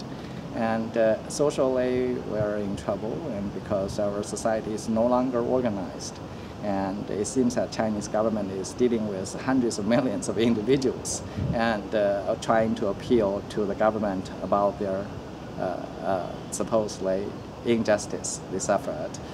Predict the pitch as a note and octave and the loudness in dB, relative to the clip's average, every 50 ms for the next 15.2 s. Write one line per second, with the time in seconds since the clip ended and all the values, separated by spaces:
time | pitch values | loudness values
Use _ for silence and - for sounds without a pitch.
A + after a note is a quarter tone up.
0 | - - - - - - - C3 B2+ B2 A#2+ A#2+ A#2+ A#2+ A#2 A#2 - A#2+ A#2 A#2 | -12 -12 -12 -12 -10 -6 -2 2 2 4 4 4 4 4 4 4 4 6 8 8
1 | A#2 A#2 A2+ A#2 A2+ A2+ A2 A2+ B2 A#2+ - D3 B2+ B2 A2+ G#2+ - A#2+ G#2+ G2 | 8 10 8 8 8 6 6 4 2 2 4 4 6 6 4 4 4 4 4 6
2 | F#2 F2+ F2 - - - - - - - A2 G2+ - B2 G#2+ G2+ G2 G#2 G#2 F#2+ | 6 4 2 -2 -10 -12 -12 -8 -4 -4 -2 2 4 4 6 4 4 2 0 -2
3 | F2+ F2 G2 - - - - - G2 G2 F#2+ F#2+ F2+ - - A#2+ G2 D2+ - - | -2 -4 -4 -6 -8 -6 0 2 2 2 2 0 -2 0 2 2 2 2 0 -4
4 | - - F2 E2+ F2+ - - G#2 - - D3+ A#2 - - - - G2+ A#2+ A#2+ - | -6 -4 -2 -2 -2 -2 -2 -2 0 2 2 2 2 0 -4 -4 -2 -2 0 2
5 | - C3 C3 C#3 B2+ B2+ A#2+ - B2 A#2 A#2 A#2 A#2 A#2 G#2+ G#2 G#2 G#2+ G#2 F2+ | 2 4 4 4 4 2 0 0 0 2 2 4 4 4 4 2 2 0 2 4
6 | A2+ A2+ A2+ G#2+ A2 G#2 G2+ F#2+ - - - B2+ A#2 A2+ - - - - - - | 4 4 4 4 2 0 0 -2 -2 2 4 6 6 6 4 0 -10 -12 -12 -8
7 | - G#2+ A#2 A#2+ A2+ A2+ G#2 G2+ G2+ - - A2 A2 A#2 A2 G#2+ G#2+ G2+ G2+ G2+ | -2 2 2 4 4 4 2 0 0 0 2 4 4 4 4 2 2 0 -2 -2
8 | - - G#2 G2+ G#2 G2+ G2 - - - - - A#2+ A2+ A2+ - A2 A2 G#2+ G#2 | -2 -2 0 0 0 0 -2 -4 -6 -6 -2 2 2 2 4 4 2 2 2 0
9 | G#2 G2+ G#2 G2 F#2 F#2+ F2+ - - - - - - F#2+ F2+ - - A2+ G#2 A2+ | 0 -2 -2 -2 -2 -2 -4 -4 -6 -12 -10 -8 -6 -6 -4 -2 -2 -2 -2 -2
10 | A2 - G#2+ F2 - - G2 F#2 - - - - - - - - - - - - | -2 -4 -4 -4 -2 -2 -2 -2 -2 -4 -4 -2 -2 -4 -4 -8 -10 -10 -10 -12
11 | - - - - - - - - - - G2 F#2+ F#2 - - G#2+ G#2 G2+ G2+ - | -12 -12 -12 -12 -12 -10 -10 -8 -6 -6 -4 -4 -4 -4 -2 -2 0 2 2 0
12 | - - - C#3+ B2 G#2+ G2+ - - - G2 F#2 F2+ - - B2+ B2+ B2 B2 G#2+ | 0 2 4 4 4 4 4 0 -2 -4 -4 -4 -2 2 4 6 6 6 6 4
13 | G2 F#2+ F#2+ F#2+ G#2 G#2 G2+ G2+ F2 E2+ D#2+ E2+ - - G2 F#2 - G#2+ G2 G2 | 0 -2 -2 -2 0 0 0 -2 -2 -4 -6 -6 -8 -8 -8 -8 -4 -4 -2 -2
14 | F#2 F#2 F#2 F2+ - - - D#3 E3 D3+ A#2 F#2+ F#2+ F2+ F2+ F#2 G#2 G#2 - - | -2 -2 -4 -4 -6 -6 -4 -2 0 0 0 0 0 -2 -2 -2 -2 -2 -2 -4
15 | - - - - | -4 -6 -6 -6